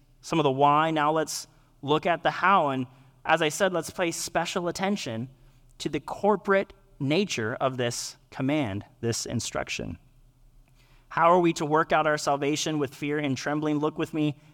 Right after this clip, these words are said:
at verse thirteen. Verse thirteen, "For it is God who works in you both to will and to work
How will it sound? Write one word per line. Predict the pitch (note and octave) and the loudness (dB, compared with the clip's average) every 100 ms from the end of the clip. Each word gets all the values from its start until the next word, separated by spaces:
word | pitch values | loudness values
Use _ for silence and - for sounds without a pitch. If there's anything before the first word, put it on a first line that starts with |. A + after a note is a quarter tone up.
| - | -2
at | C3 B2+ | -2 0
verse | C3+ C#3+ C#3 - - | 0 0 -2 -10 -10
thirteen. | - C#3+ C#3 - D3 D#3+ G3 _ _ _ _ _ _ _ _ - | -4 -2 -2 -2 -2 -2 -4 _ _ _ _ _ _ _ _ -2
Verse | D3 E3 - | 2 2 0
thirteen, | E3 D#3 E3+ F3 | -4 -2 -2 -4
"For | E3 F3 E3+ | -2 0 2
it | |
is | E3+ C#3+ | 0 -2
God | C#3+ D3+ F3+ F3+ | 0 2 2 2
who | F3 F3 | 0 0
works | E3+ D#3+ - | 0 -2 -4
in | E3 F#3+ | -2 0
you | F#3+ F#3 | 0 0
both | E3 D3 - | 0 -2 -2
to | D3 | -6
will | C3 E3 F#3 G3 F#3 - _ - | 0 2 2 2 -2 -8 _ -8
and | B2 | -6
to | A2+ A#2+ | -2 -2
work | C3+ D#3+ D#3+ | 2 2 2